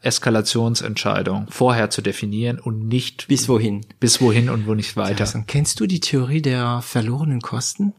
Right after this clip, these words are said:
Speaker 1: Nein,
Speaker 2: Die
Speaker 1: nein.
Speaker 2: ist super. Die geht, ähm, du kannst die auf alles anwenden, auf dein Privatleben, wenn du ein Oper gebucht hast oder wenn du Poker spielst.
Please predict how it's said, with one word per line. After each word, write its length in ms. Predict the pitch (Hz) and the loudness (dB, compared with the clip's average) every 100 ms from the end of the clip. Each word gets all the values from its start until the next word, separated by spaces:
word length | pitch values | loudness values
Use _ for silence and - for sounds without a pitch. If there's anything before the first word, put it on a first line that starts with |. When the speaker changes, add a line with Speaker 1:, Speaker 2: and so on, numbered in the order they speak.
| _ _ _ _ _ 131 | _ _ _ _ _ 0
Speaker 1:
Nein, 280 | 123 127 147 | 2 2 0
Speaker 2:
Die 40 | 131 | 2
Speaker 1:
nein. 100 | 127 | 2
Speaker 2:
ist 200 | 135 - | 2 0
super. 380 | 180 175 110 104 | -4 0 -2 -2
Die 160 | 131 | -4
geht, 500 | 135 156 190 208 - - | 0 2 4 2 -6 -2
ähm, 460 | 147 147 147 143 | 0 2 0 0
du 100 | 139 | -2
kannst 320 | 147 180 - | 2 2 2
die 120 | 170 - | 0 2
auf 360 | 143 - - | 0 -4 -6
alles 300 | 160 175 190 | 0 2 0
anwenden, 800 | - 156 175 185 175 175 175 170 | 0 0 2 2 2 0 0 -2
auf 220 | - 143 | 0 -2
dein 180 | - 143 | 0 -2
Privatleben, 760 | 143 151 147 156 - 151 151 139 | 0 2 2 2 2 2 2 2
wenn 160 | 139 | 2
du 120 | 139 | 2
ein 140 | 131 127 | 2 2
Oper 420 | 165 165 165 151 | 2 2 4 4
gebucht 480 | 147 135 147 - - | 4 2 0 -2 0
hast 320 | 165 160 - | 2 2 2
oder 280 | - 139 135 | 2 2 4
wenn 120 | 139 | 2
du 120 | 131 | 0
Poker 400 | 139 - 170 147 | -2 -2 -2 -2
spielst. 720 | 139 - 147 139 139 - - | -6 -6 -4 -4 -4 -6 -8